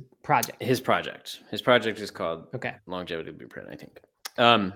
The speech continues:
Speaker 1: Okay.
Speaker 2: but I, I follow him on Instagram, and he had a long thing about, uh, he, I guess,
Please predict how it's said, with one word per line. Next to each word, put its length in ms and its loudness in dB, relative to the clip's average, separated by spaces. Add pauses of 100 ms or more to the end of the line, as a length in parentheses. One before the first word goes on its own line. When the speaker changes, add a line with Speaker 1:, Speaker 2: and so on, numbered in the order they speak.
Speaker 1:
Okay. 280 -6
Speaker 2:
but 260 2
I, 320 6
I 760 2
follow 160 2
him 160 0
on 160 -4
Instagram, 360 -6
and 160 -6
he 80 -2
had 120 4
a 60 2
long 220 -2
thing 240 -8
about, 340 -4
uh, 260 -8 (1200)
he, 420 -8
I 80 -2
guess, 340 -8